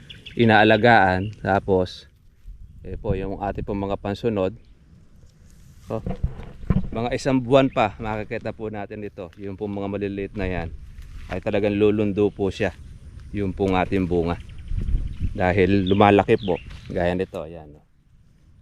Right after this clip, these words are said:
Mga dulo. Eh, lalo pagka yan, eh, mauulan po madalas, mabilis po ang pagkalaki.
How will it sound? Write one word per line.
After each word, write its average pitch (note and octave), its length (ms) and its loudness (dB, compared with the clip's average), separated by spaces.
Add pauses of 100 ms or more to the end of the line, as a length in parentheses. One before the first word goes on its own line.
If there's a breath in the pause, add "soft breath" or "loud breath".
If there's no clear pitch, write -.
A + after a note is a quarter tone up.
(120)
Mga F#2+ 220 -4
dulo. A2+ 480 0 (1400)
Eh, F2+ 120 -8
lalo G2+ 240 2
pagka A2+ 320 2
yan, A2+ 240 4
eh, A2+ 120 2
mauulan A2+ 480 4
po A2+ 140 0
madalas, A2 640 2 (500)
mabilis A2 400 -4
po A#2 220 0
ang G#2+ 100 -2
pagkalaki. G#2+ 640 0